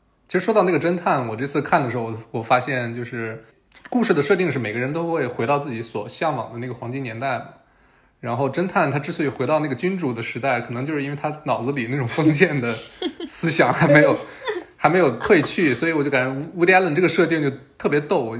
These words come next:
Speaker 1: 一开始其实都没有反应过来。
Speaker 2: 对。
Speaker 1: 现在其实发现他在，
Speaker 2: 嗯。
Speaker 1: 他在这个，其实讽刺这个侦探这个人物嘛，对吧？
Speaker 2: 对，对，是的。
Speaker 1: 还挺逗的。
Speaker 2: 我觉得还有一个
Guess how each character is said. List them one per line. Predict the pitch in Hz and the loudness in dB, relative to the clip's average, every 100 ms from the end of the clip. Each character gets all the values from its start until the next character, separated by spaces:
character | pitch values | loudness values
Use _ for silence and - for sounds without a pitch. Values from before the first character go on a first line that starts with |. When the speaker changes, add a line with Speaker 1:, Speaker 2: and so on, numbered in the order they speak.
| - - | -10 -10
Speaker 1:
一 | |
开 | 175 208 | 0 2
始 | 127 | 0
其 | 110 131 | -6 -8
实 | 156 | -6
都 | 165 170 | -6 -4
没 | 147 | -4
有 | 185 | -6
反 | - - | -4 -6
应 | 117 | -4
过 | 120 | -4
来。 | 127 107 110 | -4 -6 -6
Speaker 2:
对。 | 349 370 208 - _ _ | -4 -4 -6 -12 _ _
Speaker 1:
现 | - - 175 | -10 -4 -2
在 | 143 | 0
其 | 151 | 0
实 | 147 | 0
发 | 156 | 2
现 | 151 135 | 0 0
他 | |
在， | 143 143 | 0 -2
Speaker 2:
嗯。 | 127 | -2
Speaker 1:
他 | 143 | -2
在 | 139 117 110 | -2 -2 -4
这 | 123 | -8
个， | 117 113 113 - _ _ _ | -6 -8 -10 -18 _ _ _
其 | - | -4
实 | 143 | -4
讽 | 143 135 113 | -2 -6 -4
刺 | - 147 | -2 0
这 | 131 | 0
个 | 113 | -2
侦 | 110 131 | -4 -4
探 | 127 117 110 - | -4 -6 -10 -12
这 | - | -6
个 | 113 | -6
人 | 107 | -6
物 | 113 117 113 | -8 -10 -10
嘛， | 113 - | -14 -18
对 | - | -18
吧？ | - - _ _ | -18 -20 _ _
Speaker 2:
对， | 262 233 208 190 - | -4 -2 -4 -8 -6
对， | 220 202 | -6 -6
是 | - 226 | -10 -10
的。 | 214 | -10
Speaker 1:
还 | 120 | -10
挺 | 123 110 | -8 -6
逗 | 113 110 110 | -4 -4 -8
的。 | - - _ | -16 -20 _
Speaker 2:
我 | 254 | -8
觉 | 233 285 | 2 2
得 | |
还 | 311 233 | 2 0
有 | 302 277 | 4 2
一 | 233 | 2
个 | 240 233 | -4 -4